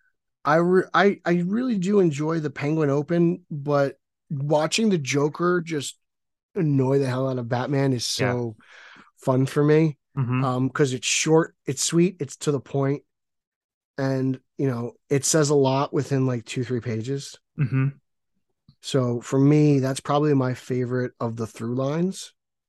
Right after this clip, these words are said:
Speaker 1: But I, I can't speak enough to what it means for Bruce Wayne to have that public persona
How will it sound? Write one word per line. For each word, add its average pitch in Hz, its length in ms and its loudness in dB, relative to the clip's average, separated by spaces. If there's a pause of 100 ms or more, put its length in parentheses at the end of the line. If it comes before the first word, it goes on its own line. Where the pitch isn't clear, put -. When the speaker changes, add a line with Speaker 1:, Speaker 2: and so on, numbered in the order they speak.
(480)
Speaker 1:
But 147 320 4
I, 160 80 0
I 147 40 2
can't 170 400 4 (500)
speak - 380 -2
enough 143 380 4
to - 160 -2
what 139 240 2
it 147 100 -2
means 135 440 0
for 127 500 -4 (600)
Bruce 151 260 4
Wayne 147 220 4
to 131 80 0
have 143 360 2
that 139 220 -4
public 143 440 -2
persona 127 760 -2